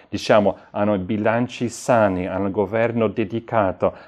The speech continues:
hanno un pi-, un programma di riforme struttur-, strutturale, anche sociale, anche economico,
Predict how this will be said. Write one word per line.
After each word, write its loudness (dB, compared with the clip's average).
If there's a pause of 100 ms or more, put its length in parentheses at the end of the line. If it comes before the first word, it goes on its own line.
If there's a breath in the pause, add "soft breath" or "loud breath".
hanno 2
un 0
pi-, 0
un 4
programma 0
di -2
riforme -2
struttur-, -6
strutturale, 2
anche -2
sociale, 2
anche -4
economico, -2